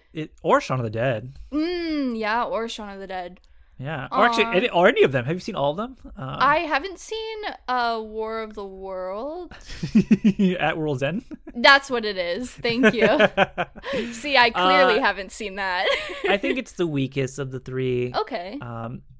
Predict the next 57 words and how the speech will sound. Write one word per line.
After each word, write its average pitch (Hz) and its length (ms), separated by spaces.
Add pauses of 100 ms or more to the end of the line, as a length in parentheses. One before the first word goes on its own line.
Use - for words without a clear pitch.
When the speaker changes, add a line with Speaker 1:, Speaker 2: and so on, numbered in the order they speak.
(100)
Speaker 1:
that's 220 140
not 311 160
saying 220 280
much. 180 280
It's - 140
still 226 160
good 143 380
because 135 460 (440)
Hot - 260
Fuzz 151 220
and 135 80
Shaun 139 180
of 131 40
the 127 100
Dead 117 80
are 110 60
so 117 260
good. 117 460
It's - 260
natural. 120 680
So - 160
one 110 200
of 113 80
them 117 120
is 214 60
gonna 151 180
be 156 120
Speaker 2:
Mm. 156 40
Speaker 1:
the 160 80
weakest. 202 460 (240)
Speaker 2:
Mm-hmm, 208 200
mm-hmm. 185 380 (120)
Speaker 1:
I 202 80
have, 254 420
I 170 80
wanted 262 220
you 240 80
to 170 60
watch 135 260
it 143 100
'cause - 140
I 151 60
ha-, 170 200
I 156 60
have 180 260
a 190 60
problem. 135 420
Not 202 140
a - 80
problem. 110 420
I 113 60
just 127 160
Speaker 2:
Mm. 539 160
Speaker 1:
don't 147 100
like 123 260
the 127 160
ending. 107 520